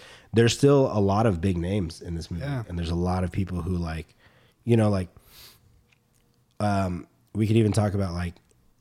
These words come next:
Speaker 1: Michael Keaton coming back. We could talk about, um, I forget her name, but the girl that was cast as Supergirl. Right?
Speaker 2: Oh, yeah.
Speaker 1: I mean, she's, she's the first, like, Hispanic
Speaker 2: Mm-hmm.
Speaker 1: Supergirl ever. Are we gonna take that away from her
Speaker 2: Right.
Speaker 1: type thing?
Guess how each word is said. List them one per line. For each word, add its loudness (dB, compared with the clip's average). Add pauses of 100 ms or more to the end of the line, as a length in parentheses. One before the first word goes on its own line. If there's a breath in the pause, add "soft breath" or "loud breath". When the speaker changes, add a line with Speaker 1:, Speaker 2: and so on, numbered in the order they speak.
(100)
Speaker 1:
Michael -6
Keaton -6 (380)
coming -6
back. -10 (260)
We -6
could -6
talk -4
about, -8
um, -8 (760)
I -6
forget 0
her 0
name, 0
but -8
the -8
girl -4
that -6
was -6
cast -8
as -8
Supergirl. -6 (460 soft breath)
Right? -4
Speaker 2:
Oh, 0
yeah. 0
Speaker 1:
I -6
mean, 0
she's, 2
she's 0 (260)
the -4
first, -2
like, -6
Hispanic -2
Speaker 2:
Mm-hmm. -2
Speaker 1:
Supergirl 2 (100)
ever. 2
Are -6
we -2
gonna 0
take -6
that -4
away -2
from -8
her -6
Speaker 2:
Right. -10
Speaker 1:
type -10
thing? -12